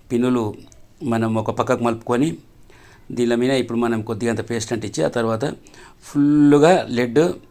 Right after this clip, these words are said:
నీటి వల్ల తాపాలి బాగా. తాపితే ఇది ఏమవుతుందంటే మెల్ట్ కాకుండా ఉంటుంది. ఇగో ఇట్లా పేస్ట్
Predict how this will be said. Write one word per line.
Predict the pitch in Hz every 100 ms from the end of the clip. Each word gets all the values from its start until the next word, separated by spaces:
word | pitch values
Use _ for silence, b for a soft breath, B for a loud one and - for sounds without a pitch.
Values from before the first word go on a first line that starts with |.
| - -
నీటి | 117 127 127
వల్ల | 127 131
తాపాలి | 123 110 123 107
బాగా. | 95 98 120 101 - - - B B B -
తాపితే | 113 110 - 120
ఇది | 117
ఏమవుతుందంటే | 117 113 110 110 160
మెల్ట్ | 147 123 117
కాకుండా | 123 117 113 117
ఉంటుంది. | 110 104 90 - - 156
ఇగో | 120
ఇట్లా | 117 110
పేస్ట్ | 117 120 113